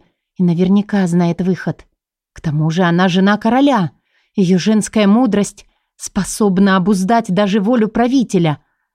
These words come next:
Амиран защитит меня и сгладит углы, избежав скандала.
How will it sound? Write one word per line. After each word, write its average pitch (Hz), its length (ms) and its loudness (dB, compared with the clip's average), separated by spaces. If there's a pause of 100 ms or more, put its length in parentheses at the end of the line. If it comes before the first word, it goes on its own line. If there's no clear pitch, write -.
(100)
Амиран 165 440 0
защитит 185 560 -4
меня 180 360 0 (300)
и 247 100 2
сгладит 220 640 0
углы, 226 480 0 (220)
избежав 175 480 0
скандала. 208 680 0